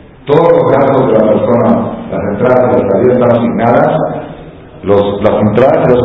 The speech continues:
consumos, excepto Tishrei. ¿Qué es Tishrei? Excepto Tav es Torah, Shin Shabbat, Resh Rosh Chodesh, Yud Yom Tov, lo que gastas para Torah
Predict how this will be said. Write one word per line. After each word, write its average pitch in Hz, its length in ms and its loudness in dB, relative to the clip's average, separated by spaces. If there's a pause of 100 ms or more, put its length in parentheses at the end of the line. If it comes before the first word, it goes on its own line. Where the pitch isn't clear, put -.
consumos, 110 460 2 (220)
excepto 131 360 0 (120)
Tishrei. 92 440 -2
¿Qué 101 60 0
es 117 200 2
Tishrei? 95 420 0 (640)
Excepto 123 440 0 (380)
Tav 110 200 2 (200)
es - 200 -6
Torah, 95 320 2 (1120)
Shin 120 300 2 (180)
Shabbat, 110 480 0 (640)
Resh 123 300 2 (120)
Rosh 104 260 0
Chodesh, 127 380 2 (500)
Yud 139 180 2 (100)
Yom 110 220 2
Tov, 101 240 2
lo 101 60 0
que 110 100 0
gastas 123 400 0 (100)
para 101 220 0
Torah 98 280 0